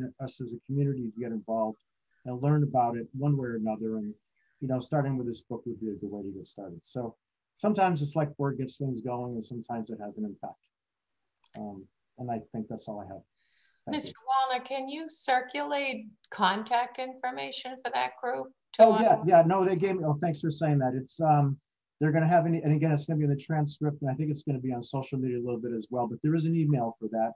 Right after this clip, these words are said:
Speaker 1: north reading H R C at gmail dot com. So H R C for the Human Rights Commission. And
Speaker 2: Great.
Speaker 1: again, really good people who are trying to do the right thing for the town and, you know, have it be a long-term, uh,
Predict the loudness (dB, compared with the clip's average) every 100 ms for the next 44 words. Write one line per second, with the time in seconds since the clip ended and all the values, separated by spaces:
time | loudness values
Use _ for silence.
0 | -4 0 2 0 -4 -4 -2 -4 -6 _
1 | _ _ 2 2 2 -2 -2 -4 -6 -4
2 | -4 -4 -10 _ _ _ -12 -12 -8 -6
3 | -4 -4 -4 -2 -4 -4 -8 -8 -10 -16
4 | _ _ -8 -4 -4 -2 -4 -4 -6 -6
5 | -6 -6 -6 -6 -4 -6 -6 -6 -6 -6
6 | -6 -8 -14 -12 -12 -12 -18 _ _ _
7 | _ -6 -2 2 2 2 2 2 2 0
8 | 2 2 2 0 -2 -4 -8 -6 -6 -6
9 | -8 _ _ _ _ 0 2 4 2 0
10 | -2 -4 -4 -6 -8 -6 -6 -4 -4 -6
11 | -4 -2 -2 0 0 0 0 0 0 -2
12 | -2 -2 -4 -6 -6 -6 -10 -14 _ _
13 | _ _ -6 -2 -2 -2